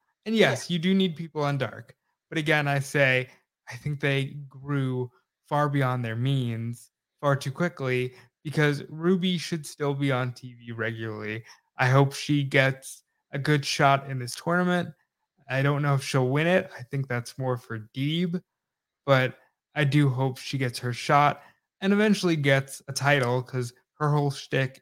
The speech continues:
Speaker 1: is, "I haven't won a title on T V. And I've been on T V for a long time and I haven't won anything and I'm ready."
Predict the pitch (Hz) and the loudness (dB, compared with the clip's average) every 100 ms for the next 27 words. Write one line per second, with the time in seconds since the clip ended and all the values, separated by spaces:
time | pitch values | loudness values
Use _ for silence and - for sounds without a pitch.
0 | - 127 123 123 _ _ _ _ 208 220 | -8 -6 -4 -8 _ _ _ _ 0 2
1 | 214 202 185 190 185 165 151 160 156 113 | 4 4 6 6 8 4 2 -2 -2 -4
2 | - _ _ _ _ _ - 156 156 170 | -8 _ _ _ _ _ -4 2 6 8
3 | 170 - 180 170 160 151 151 151 147 131 | 6 4 2 2 2 2 2 2 4 4
4 | 131 131 131 139 131 131 131 127 127 123 | 2 2 4 2 2 0 0 -2 0 -2
5 | 123 - _ _ - 139 131 127 113 104 | -4 -10 _ _ -4 2 2 2 -2 -6
6 | 117 | -18